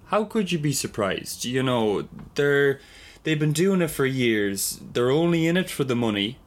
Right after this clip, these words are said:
all them dubs. Just like Sky Sports, of course, who are sponsoring them as well. They'll, you know, they'll run, uh, kids camps and all that sort of stuff. Once the money is there, you know, you see here in Mayo, you've got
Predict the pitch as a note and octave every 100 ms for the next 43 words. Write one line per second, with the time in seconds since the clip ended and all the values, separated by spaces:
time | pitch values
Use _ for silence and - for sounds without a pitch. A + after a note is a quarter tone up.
0 | - A2+ A#2 G#2+ G#2 G2+ G2 G#2 A2+ D3
1 | - - - - - - - - - B2
2 | - G#2+ F#2+ - - - - G#2+ G2+ -
3 | G#2 A2+ D#3 - G#2 - A2 C3 - A2+
4 | G2+ F#2+ - G#2+ G2+ G#2 G2 G2 F#2+ F#2
5 | F#2 G2 A#2 D3+ D3+ - - - B2 D3
6 | D3+ C#3+ - A#2 C#3 C#3+ C#3 F#2 A2+ C#3
7 | C#3 C3+ C3+ C#3 C3 B2 B2 A#2+ A#2 -
8 | - C3+ C3+ - C3 C3+ C3+ - A#2 A2+
9 | A#2+ B2 A#2 A#2+ A2+ A2+ - A#2 A2 -
10 | D3 F3+ - D3 D3+ D3+ C3 A2+ G#2 A2+
11 | A#2 C3+ D#3 - - - - A#2 A2+ A2+
12 | A2 - A#2+ A2 A2+ A2 G#2+ G#2+ A2+ A#2+
13 | A#2+ A2+ A2 G2 G#2+ G#2 -